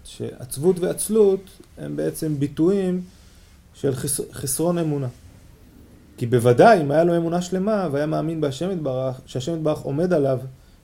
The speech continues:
ושומע כל דיבור ודיבור שיוצא מפיו, ומאזין לכל תפילתו, בוודאי לא היה לו שום עצבות ועצלות וכבדות בתפילתו.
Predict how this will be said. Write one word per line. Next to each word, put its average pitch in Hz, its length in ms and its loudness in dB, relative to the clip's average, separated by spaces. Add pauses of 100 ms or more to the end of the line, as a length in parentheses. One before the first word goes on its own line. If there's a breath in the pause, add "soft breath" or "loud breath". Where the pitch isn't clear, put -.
ושומע 151 440 0
כל 180 380 0
דיבור 156 340 -2
ודיבור 143 360 -2
שיוצא 139 280 -6
מפיו, 117 320 -8 (520 soft breath)
ומאזין 139 540 0
לכל 147 260 -2
תפילתו, 120 580 -6
בוודאי 131 580 -2
לא 180 140 0
היה 180 200 0
לו 175 100 -2
שום 202 320 -6
עצבות 156 400 -6
ועצלות 147 500 -6
וכבדות 127 440 -4
בתפילתו. 120 480 -6